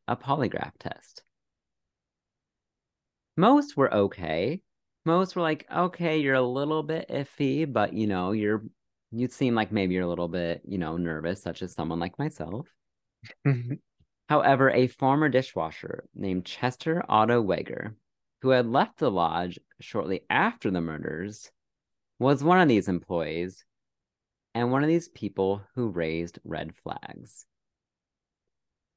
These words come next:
Speaker 1: When Chester Weger's polygraph test was complete, Warren noticed that the examiner's face had gone pale and lost all emotion.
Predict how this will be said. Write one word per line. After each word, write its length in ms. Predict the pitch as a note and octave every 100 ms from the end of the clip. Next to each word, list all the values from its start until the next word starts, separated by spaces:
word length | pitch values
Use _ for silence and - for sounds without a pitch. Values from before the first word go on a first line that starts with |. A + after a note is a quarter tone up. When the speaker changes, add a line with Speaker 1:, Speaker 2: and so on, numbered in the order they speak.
| _ _ _ _ _ _ -
Speaker 1:
When 160 | B2+ C3
Chester 460 | - D#3+ - F3
Weger's 420 | D3 A#2 A2+ A2 -
polygraph 580 | - G2 F2+ F#2 F2+ -
test 320 | - F#2 -
was 140 | A#2+ -
complete, 580 | D#3 - F#2+ F2 - _ _ _ _ _ _ _ _
Warren 400 | G2+ A2 B2+ C3
noticed 460 | B2+ A#2+ D3+ F3 - -
that 160 | G2+
the 80 | G2+
examiner's 640 | F#2 - F#2 G2 G#2 G2+ -
face 420 | F#2+ F#2+ C3 - _ -
had 200 | G2+ F#2
gone 340 | F2+ F2+ G2
pale 600 | G2+ - D#2+ D2+ F#2 F2 _
and 180 | F#2 F2+
lost 320 | E2+ E2+ - -
all 200 | F2 E2+
emotion. 720 | E2 E2 E2 - F2 F#2